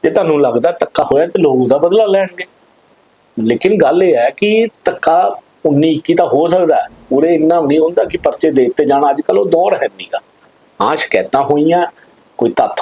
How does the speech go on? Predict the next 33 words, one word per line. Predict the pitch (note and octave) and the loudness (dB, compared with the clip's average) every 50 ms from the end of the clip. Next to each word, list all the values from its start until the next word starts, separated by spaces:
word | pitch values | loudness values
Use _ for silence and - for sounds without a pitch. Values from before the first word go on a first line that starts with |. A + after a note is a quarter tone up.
| - - | -6 -2
ਹੋਣਗੇ, | G2+ A2+ D3 F3 F#3+ F3+ F#3 F3+ F3+ - - | -2 0 0 2 2 2 2 2 2 0 0
ਐਫ | C3+ B2 - - | -2 -2 0 0
ਆਈ | C#3 C#3+ | 0 2
ਆਰ | D3+ D3+ | 2 2
ਦਰਜ | C3 B2 D3 E3 D#3+ C#3+ | 2 0 0 0 0 0
ਹੋਈਆਂ, | E3 E3 E3 B2+ | 0 0 0 -2
ਗਲ-, | G#2 - - F3 F3 A3 - - - C#3 C3 | -2 -2 -2 -2 -2 -2 -6 -10 -6 -2 -2
ਗਲਤ | D#3+ F#3+ F#3+ G3 | 0 0 0 0
ਹੋਈਆਂ | G3 G3 G3+ A3 A#3 | 0 2 2 2 2
ਤਾਂ | B3 | 0
ਕੈਂਸਲ | A#3+ A#3+ A#3+ G#3 G#3+ B3 C#4 | 0 -2 -2 0 0 0 0
ਹੋ | B3+ A#3 | 2 0
ਜਾਣਗੀਆਂ। | B3 A#3+ A3+ A3+ A#3 A3 G#3+ - _ _ _ _ _ _ _ _ _ _ _ _ - | 0 0 0 0 0 0 -2 -4 _ _ _ _ _ _ _ _ _ _ _ _ 0
ਔਰ | D3+ F#3+ | 0 2
ਐਸ | A3+ - - - G3 | 2 0 -2 -2 -2
ਐਸ | F#3+ F#3+ - | -2 -2 0
ਪੀ | - | 0
ਨੇ | A#3 B3+ B3+ B3 | 0 2 2 2
ਤਾਂ | B3+ B3 | 0 0
ਮੈਂ | A3 G3+ G#3 G#3 | 0 0 0 0
ਕਹਿੰਦਾ | G#3+ G#3 A#3 G#3 | 0 0 0 0
ਸਗੋਂ | - G3 G#3+ G3 F#3 | 0 2 2 2 2
ਉਲਟਾ | E3 D3+ D3+ - - | 2 0 0 0 0
ਇਹਨਾਂ | A3+ G3+ G#3 A#3 | 0 0 0 0
ਨੂੰ | A3 G3+ | 0 0
ਸਿੱਧੇ | G3+ - G3 F#3 F#3+ B3+ A#3+ | 0 0 -2 0 2 2 2
ਆਸ਼ਵਾਸਨ | G#3 - - F3+ D3 B2+ - - D#3 | 0 0 0 0 0 0 0 -2 -2
ਦਿੱਤਾ | D3+ D3 B2 - C3+ C3 | 0 -2 -2 0 0 2
ਹੈ | C3 C3 | 2 2
ਰਵਜੋਤ | C#3 C3+ B2 A#2 G#2+ A#2+ A2 A2 - - | 2 0 -2 -2 0 -2 -2 -2 -2 -4
ਕੌਰ | - G#2+ - G2+ | -2 -2 -2 -2
ਨੇ, | B2 - A4 - _ - - - - - _ _ _ _ _ _ _ - | -2 -2 -2 -4 _ -10 -20 -20 -20 -20 _ _ _ _ _ _ _ -6
ਬਈ | G#2+ G#2 C3+ D#3 F3+ G#3 A3 A3+ A#3 A#3+ B3 B3 | -2 0 0 2 2 2 2 2 2 0 0 -2